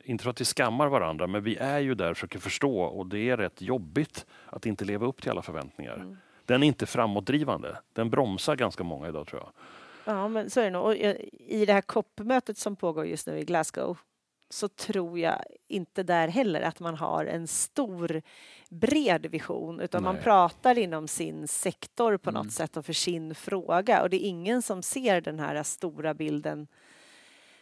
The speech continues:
Speaker 2: som egentligen gäller för alla,
Speaker 1: Mm.
Speaker 2: eh, i en visionsplan som skulle vara motiverande.
Speaker 3: Vi
Speaker 1: Verkligen.
Speaker 3: saknar ju, nu ska vi inte prata politik, men nu saknar det svenska politi-, politiken. Någon
Speaker 2: Ja,
Speaker 3: som pratar
Speaker 2: jag vet.
Speaker 3: visioner, inte bara
Speaker 2: Ja,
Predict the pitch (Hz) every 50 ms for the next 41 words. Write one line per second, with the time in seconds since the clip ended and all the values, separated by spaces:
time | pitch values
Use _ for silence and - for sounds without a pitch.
0 | _ _ - - 208 202 185 170 156 - 175 170 151 165 156 151 151 156 - -
1 | - - - 190 165 151 147 151 202 254 262 - - - - - - _ _ _
2 | _ _ _ - 95 90 87 101 - - 185 175 170 - - - 170 165 165 165
3 | 165 165 - - 160 156 160 156 - - - - - _ _ - - 175 147 -
4 | - - 170 160 _ _ - - 247 247 233 - - - - - - - - -
5 | 214 196 190 180 185 180 170 165 165 165 170 - - 180 214 226 196 170 151 147
6 | - - 151 - _ _ _ _ _ _ _ - - 92 87 85 - - - -
7 | 131 - 131 123 113 - - 123 117 117 - 123 117 117 113 - - 123 - -
8 | - - - - - - 131 151 160 170 139 165 160 - 156 131 135 120 - 131
9 | 110 - - - - - - - 131 113 - - _ - - 151 139 131 - 170
10 | 185 175 - - - - - 160 - 170 175 175 214 262 269 320 330 349 359 294
11 | 165 - - 156 - - 349 359 359 370 381 233 240 226 208 208 175 147 135 127
12 | 127 131 135 123 - 151 139 147 143 135 135 127 - 147 131 - 196 175 165 175